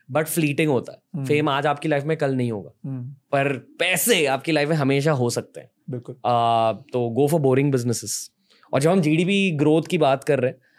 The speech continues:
Speaker 1: आपने actually पॉडकास्ट के स्टार्ट में कुछ कहा था मैन्युफैक्चरिंग के बारे में।
Speaker 2: मैन्युफैक्चरिंग के बारे में।
Speaker 1: I am assuming that is also something tam related।
Speaker 2: बिल्कुल, मैंने, मैंने,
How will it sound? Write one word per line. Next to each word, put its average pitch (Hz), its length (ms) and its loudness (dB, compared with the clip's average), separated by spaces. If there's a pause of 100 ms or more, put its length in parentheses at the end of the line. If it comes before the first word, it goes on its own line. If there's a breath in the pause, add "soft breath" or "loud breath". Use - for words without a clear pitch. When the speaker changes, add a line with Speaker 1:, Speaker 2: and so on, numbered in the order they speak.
Speaker 1:
आपने 151 280 0
actually 180 540 -2
पॉडकास्ट 139 320 0
के 196 80 -2
स्टार्ट 135 360 -2
में 190 80 -2
कुछ 175 120 -4
कहा 131 120 4
था 143 60 0
मैन्युफैक्चरिंग 123 680 -4
के - 20 0
बारे 143 100 2
में। 147 60 0
Speaker 2:
मैन्युफैक्चरिंग 131 340 0
के 127 60 0
बारे 107 180 -4
में। 117 100 -2
Speaker 1:
I - 20 2
am 147 100 -2
assuming 143 440 -2
that 160 200 2
is 151 80 2
also 147 120 0
something 131 320 -4
tam 117 240 -2
related। 104 420 -6 (240)
Speaker 2:
बिल्कुल, 202 340 4
मैंने, 175 180 0
मैंने, 170 280 0